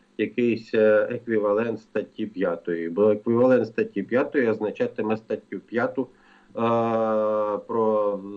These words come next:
спільну оборону, да? І це значить, що, по суті, <laughs> Україна стає членом нато, якщо це формулювання надається. Це формулювання ключове у договорі про нато і кра-, е, м, таке базове, да?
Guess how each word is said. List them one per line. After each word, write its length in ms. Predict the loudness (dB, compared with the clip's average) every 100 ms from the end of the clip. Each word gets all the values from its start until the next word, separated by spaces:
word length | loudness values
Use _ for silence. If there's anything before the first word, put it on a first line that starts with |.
| -16
спільну 480 | _ 0 2 2
оборону, 640 | 2 2 0 2 2 0 -2
да? 280 | -2 -4 -6 _ _ -12
І 80 | -4
це 200 | -2 0
значить, 440 | 0 -2 -2 -12
що, 220 | -6 -6
по 160 | -6 -12
суті, 460 | -6 -4 -2 -2 0
<laughs> 400 | -2 -4 _ -10
Україна 600 | -4 0 0 0 0 -2
стає 380 | -4 -2 -2
членом 520 | -2 -2 -2 -2 -2 -2
нато, 320 | -6 -8 -12
якщо 280 | -14 -12 -6
це 160 | -4
формулювання 840 | -4 -4 -2 -2 0 0 0 -2
надається. 560 | -6 -4 -2 -2 -4 -10
Це 100 | -2
формулювання 760 | -2 0 -2 -2 -2 -2 -2 -6 -6
ключове 600 | -8 -8 -4 -2 -2 -6 -10 _ _
у 100 | -8
договорі 560 | -4 -2 -2 -4 -6
про 260 | -8 -4 -2
нато 400 | 0 -2 -2 -6 -6 _ -10
і 160 | -10 -10 _
кра-, 920 | -2 0 -2 -6 -6 -8 -8 -8 -10 -14
е, 40 | -14
м, 260 | -12 -12 -10
таке 300 | -10 -8 -10 _ _ _ _ _ _ _ _ _ _ _
базове, 720 | -4 2 2 2 -2 -6 -6
да? 320 | -6 -4 -4